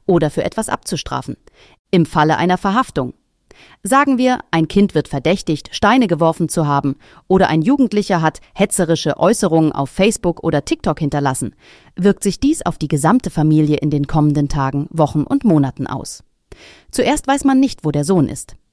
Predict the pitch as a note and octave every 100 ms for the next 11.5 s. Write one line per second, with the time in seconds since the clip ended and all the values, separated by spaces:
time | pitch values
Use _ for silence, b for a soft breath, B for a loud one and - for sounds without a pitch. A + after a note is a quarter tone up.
0 | _ _ _ D3+ D#3 D#3 D#3+ D3 - D#3
1 | D3+ D3+ - A#3+ G#3 C3+ C3 - b b
2 | b b F3+ - - F3+ G3+ C#4+ - E3
3 | D#3+ D#3 C#3+ C#3 E3+ D#3+ C#3 - C#3 C#3+
4 | C3+ C3+ C#3+ - B2+ - _ _ _ _
5 | b b b C#3 C3 D3 C#3 - F3+ F#3
6 | G#3 G3 C#4 A#3+ G#3 G3 - - b b
7 | b - D3 A#2+ C3+ C3+ C3 C3 C3+ E3+
8 | G3 B B - F3+ F3 - E3 E3 A#3+
9 | A#3+ A3 A3 E3+ - A#3 C#4 A#3 G#3+ -
10 | D#3 - C#3 F#3+ F#3+ F3+ E3+ C3 - B2
11 | B2+ - - - -